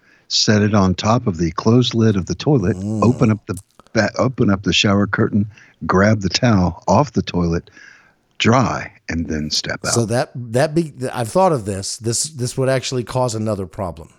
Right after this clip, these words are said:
Speaker 2: <laughs> So in the morning,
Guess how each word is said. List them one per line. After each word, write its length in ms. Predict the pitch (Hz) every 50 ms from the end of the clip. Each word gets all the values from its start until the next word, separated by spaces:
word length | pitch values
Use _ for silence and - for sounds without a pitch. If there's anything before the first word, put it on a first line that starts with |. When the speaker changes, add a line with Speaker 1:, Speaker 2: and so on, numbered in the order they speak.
| _ _ _ _ _ _ _ _ _ _ _ _ -
Speaker 2:
<laughs> 60 | - - - - - - - 906 880 906 932 960 932 932 932 960 960 960 - - 254 233 _ _ _ _ _ _
So 280 | - - - 139 123 131
in 100 | 139 147
the 80 | 147
morning, 480 | 147 156 165 185 196 160 107 78 85